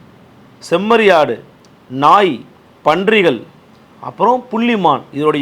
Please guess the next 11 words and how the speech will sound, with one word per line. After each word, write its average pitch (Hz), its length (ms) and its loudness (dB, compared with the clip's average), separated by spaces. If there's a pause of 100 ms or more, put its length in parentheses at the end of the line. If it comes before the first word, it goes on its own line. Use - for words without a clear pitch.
எலும்புலாம் 180 320 -2
கிடச்சிருக்குது. 127 420 -6 (720)
மதுரை 247 240 2 (140)
காமராஜ் 220 320 4
யூனிவர்சிட்டி 180 280 -4
என்ன 170 160 0
பண்ணுறாங்கன்னா, 131 560 -2 (720)
working 233 360 0 (120)
on 240 60 2 (140)
analyzing 185 560 0
the 143 120 6